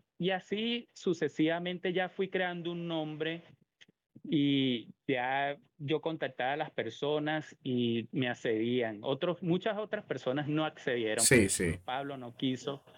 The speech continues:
Speaker 1: eh, porque es muy reservado, pero en general la gente le está gustando mi contenido. Y así fuimos creciendo y creciendo en el ámbito de las guerras de Tibia.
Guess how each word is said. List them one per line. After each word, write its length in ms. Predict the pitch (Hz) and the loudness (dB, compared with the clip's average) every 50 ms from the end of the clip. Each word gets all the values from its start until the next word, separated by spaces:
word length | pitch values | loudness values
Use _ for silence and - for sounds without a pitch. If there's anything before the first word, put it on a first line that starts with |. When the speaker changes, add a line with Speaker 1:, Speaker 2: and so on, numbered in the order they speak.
| - - - - - - _ - | -20 -20 -20 -20 -20 -20 _ -6
Speaker 1:
eh, 560 | - 127 123 123 127 127 123 120 117 113 113 | -4 -2 -2 -2 -2 0 0 0 0 0 0
porque 300 | - 120 120 - - 110 | -2 -4 -4 -2 -2 -4
es 100 | 104 - | -2 -2
muy 140 | 131 127 127 | -2 -2 0
reservado, 840 | 127 131 127 120 - 123 107 107 110 117 117 120 117 117 117 117 - - | 0 0 -2 -2 -2 -4 -2 0 0 0 0 0 0 -2 -2 -4 -4 -4
pero 320 | 190 208 196 185 185 - - - - _ - - _ | -2 0 0 0 -2 -4 -8 -16 -20 _ -20 -10 _
en 200 | - 165 165 160 | -4 -2 -2 -2
general 600 | 165 165 156 151 147 139 139 139 147 156 170 - _ - | -2 -2 -2 0 0 0 0 -2 -2 -4 -8 -12 _ -4
la 200 | - 165 156 143 | -2 -2 -2 -2
gente 260 | 147 139 139 - 151 | -2 -4 -4 -4 -2
le 100 | 156 156 | -2 -2
está 260 | 131 - - 120 120 | -4 -4 -4 -4 -2
gustando 480 | 135 139 131 - - 117 113 117 117 117 | -2 -2 -4 -4 -4 -6 -4 -4 -4 -4
mi 120 | 131 127 | -4 -4
contenido. 760 | - - 123 117 107 - 110 98 98 107 113 110 101 95 - _ _ _ _ _ _ _ _ _ _ _ _ _ - | -4 -4 -4 -2 -2 -2 -2 -2 0 0 0 2 0 0 -2 _ _ _ _ _ _ _ _ _ _ _ _ _ -2
Y 140 | 185 180 190 | 0 0 2
así 300 | 170 160 - - 147 147 | 0 0 -2 -2 -2 -2
fuimos 340 | - - 156 156 160 165 - | 0 0 0 2 0 0 -2
creciendo 680 | - - 151 127 117 113 - - 131 123 120 120 127 156 | -4 -4 -2 -2 -2 -2 -2 0 0 0 0 0 -2 -2
y 40 | 165 | -2
creciendo 520 | - 185 165 - - 127 113 120 127 143 | 0 -2 -2 0 0 0 0 0 0 0
en 80 | 156 156 | 0 0
el 140 | 135 123 117 | -2 -2 -2
ámbito 340 | 113 113 123 127 127 147 143 | -2 -2 -4 -4 -2 0 0
de 80 | 143 135 | 0 0
las 240 | 123 110 104 117 | 0 -2 -4 -4
guerras 460 | 110 117 113 110 110 113 110 110 117 110 | -2 -2 0 0 0 0 -2 -4 -4 -6
de 140 | 98 95 | -8 -6
Tibia. 360 | - - 123 123 117 101 95 | -2 0 2 2 2 2 0